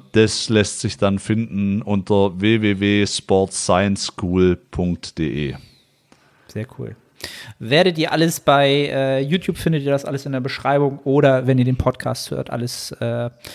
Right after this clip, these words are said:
Speaker 2: in den Shownotes entsprechend, da findet ihr den Stefan. Ähm, ja, vielen, vielen Dank nochmal, cool, dass du am Start warst, wie gesagt, äh, ich drück dir die Daumen für den Wettkampf. Ähm,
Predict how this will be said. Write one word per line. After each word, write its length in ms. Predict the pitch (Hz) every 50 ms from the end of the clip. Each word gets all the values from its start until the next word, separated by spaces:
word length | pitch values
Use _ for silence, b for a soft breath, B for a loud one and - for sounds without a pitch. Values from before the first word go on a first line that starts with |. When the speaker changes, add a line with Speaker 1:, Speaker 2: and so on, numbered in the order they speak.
| B B B
Speaker 2:
in 120 | B 156 175
den 100 | 175 160
Shownotes 500 | - - 185 185 180 185 175 180 175 -
entsprechend, 680 | 170 151 - - - 143 143 - - 143 131 - -
da 100 | 127 120
findet 300 | - - 139 139 135 135
ihr 100 | 135 135
den 120 | 131 123
Stefan. 460 | 123 - 139 127 - 135 120 123 123 123 B B B B B B B B
Ähm, 300 | - 143 143 143 143 131 143
ja, 300 | 165 214 - - 139 - -
vielen, 240 | - - - 220 233
vielen 160 | - - 208
Dank 200 | 190 208 226 220
nochmal, 360 | 269 220 - 226 226 240 254 - -
cool, 100 | - 220
dass 180 | 220 214 202 -
du 40 | 190
am 80 | 185
Start 340 | 180 - - 180 175 220 -
warst, 240 | - 190 196 196 -
wie 60 | 208
gesagt, 440 | 196 196 180 202 196 196 - - -
äh, 240 | 175 165 165 165 160
ich 80 | 151
drück 180 | - - 196 -
dir 80 | - 165
die 80 | 170
Daumen 240 | 156 170 165 180 190
für 120 | - -
den 120 | 170 165 156
Wettkampf. 580 | 170 180 - - 190 185 190 190 - - - - B B B B B B B B B
Ähm, 400 | - - 147 151 147 147 147 147